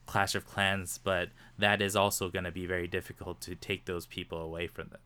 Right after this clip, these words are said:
from those games. Yeah, and, uh, I mean, there's a lot of new M M O R P Gs that are growing. I'm not sure if the demographic can support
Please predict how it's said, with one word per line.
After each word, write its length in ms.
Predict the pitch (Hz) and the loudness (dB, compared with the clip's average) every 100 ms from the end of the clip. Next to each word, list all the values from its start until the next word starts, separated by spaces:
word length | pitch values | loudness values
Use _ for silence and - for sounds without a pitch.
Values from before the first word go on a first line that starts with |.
| - | -12
from 280 | - 90 | -6 -4
those 200 | 85 80 | -4 -8
games. 460 | - 85 80 - - - - - - - - - - - - - - - - - - - - - - - - - - - - - - - - - - - - - - | -8 -10 -10 -14 -16 -20 -20 -20 -20 -20 -20 -20 -20 -20 -20 -20 -20 -20 -20 -20 -20 -20 -20 -20 -20 -20 -20 -20 -20 -20 -20 -20 -20 -20 -20 -20 -20 -20 -20 -18 -2
Yeah, 180 | 165 - | -2 0
and, 280 | 127 120 113 | 4 4 8
uh, 300 | 113 113 110 - - - - 127 | 10 10 8 4 -6 -8 -8 -2
I 80 | |
mean, 260 | 120 117 110 | 4 4 6
there's 180 | 117 110 | 4 6
a 60 | |
lot 200 | 117 139 | 6 8
of 140 | 147 117 | 6 4
new 200 | 117 113 | 4 6
M 160 | 107 | 6
M 120 | 104 101 | 4 4
O 60 | |
R 140 | 95 95 | 4 2
P 160 | 95 | -2
Gs 340 | 85 95 95 95 | -6 -4 -4 0
that 160 | 92 | 0
are 80 | 92 | 0
growing. 500 | - 87 92 95 101 85 | 0 0 0 0 -2 -2
I'm 160 | 98 | 0
not 180 | 104 104 | 2 0
sure 320 | - 101 95 | -2 -2 0
if 180 | 90 90 | 0 -2
the 100 | 92 | -4
demographic 680 | 92 90 85 90 92 92 92 | -2 -4 -2 0 0 -2 -8
can 160 | 92 | -6
support 600 | - 82 - 107 123 - | -6 -8 -6 0 0 0